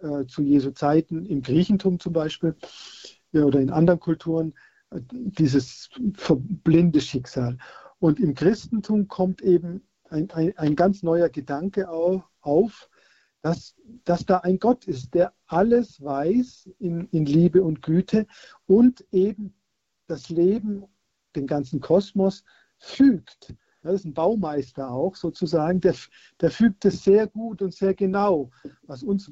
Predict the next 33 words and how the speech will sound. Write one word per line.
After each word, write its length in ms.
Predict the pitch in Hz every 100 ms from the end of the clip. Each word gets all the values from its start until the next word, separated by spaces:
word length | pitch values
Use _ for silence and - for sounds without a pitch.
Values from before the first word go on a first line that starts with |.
| -
verworren 560 | - 165 139 170 214 196
erscheint 560 | 175 175 175 170 180 175
und 120 | 160
auch 200 | 147 160
oft 240 | 160 -
ja, 100 | 147
ja 140 | 139 139
auch 180 | 139
schlimm 340 | 127 - 170 175
und 140 | 175
schmerzvoll, 720 | - - 151 170 - - 190 190 - - -
ist 260 | 156 -
trotzdem 680 | - 151 208 _ 220 214 208 - 185 _ -
vor 220 | - 170
Gottes 300 | 165 156 131
Auge 460 | - 151 185 196 190 _ _ -
wunderbar 560 | 151 180 180 170 143
gefügt. 640 | 143 151 - 139 123 123 - - - _
Und 160 | 156 139
wenn 140 | 175
man 140 | 226 214
jetzt 200 | 196 -
bereit 400 | 175 147 160 196
ist, 160 | 185 175
den 140 | 156
Weg 200 | 160 175
zu 120 | -
gehen, 220 | 190 165 151
den 160 | 147
Sie 180 | 127 170
offenbar 380 | 160 123 143 139
gegangen 440 | 127 165 214 277
sind, 400 | 247 - 139 233